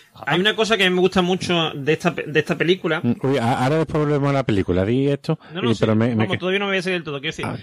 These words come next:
Speaker 1: una cosa que me gusta mucho de la película es el, la concepción esta que tiene del futuro, ¿no? Y cómo, mm, lo que tú acabas de decir, Vico,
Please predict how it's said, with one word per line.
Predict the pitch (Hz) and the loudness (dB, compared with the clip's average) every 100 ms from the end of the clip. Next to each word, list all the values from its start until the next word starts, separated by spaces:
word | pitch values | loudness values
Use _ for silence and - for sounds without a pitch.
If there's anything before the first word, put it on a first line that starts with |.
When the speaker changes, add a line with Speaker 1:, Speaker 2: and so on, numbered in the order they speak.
| - - | -16 -14
Speaker 1:
una | 165 | -6
cosa | 190 208 | -2 0
que | 202 | 0
me | |
gusta | 196 202 | -2 -2
mucho | 196 170 | -2 2
de | |
la | 185 | 2
película | 165 175 190 180 208 - | 4 0 2 2 2 0
es | 160 202 - | -2 -2 -4
el, | 160 143 135 135 - | -6 -4 -2 -4 -6
la | 143 | -10
concepción | 151 135 135 160 190 | -8 -10 -6 -2 0
esta | 208 208 | 0 0
que | 185 | -2
tiene | 170 175 | -2 -2
del | 165 | -2
futuro, | - 143 196 202 | -6 -8 -4 -4
¿no? | 175 302 _ - - - - | -4 -8 _ -20 -20 -14 -8
Y | 151 | -6
cómo, | - 269 269 - - _ | -4 -4 -6 -10 -16 _
mm, | 170 165 160 156 151 147 143 139 135 139 | -6 -4 -4 -6 -8 -8 -8 -8 -10 -8
lo | 147 147 147 147 147 151 151 | -4 -2 0 0 0 0 0
que | 151 | 0
tú | 180 | 2
acabas | 214 226 | 4 6
de | |
decir, | 226 240 185 160 151 | 4 2 2 2 2
Vico, | 180 180 139 | 0 -2 -4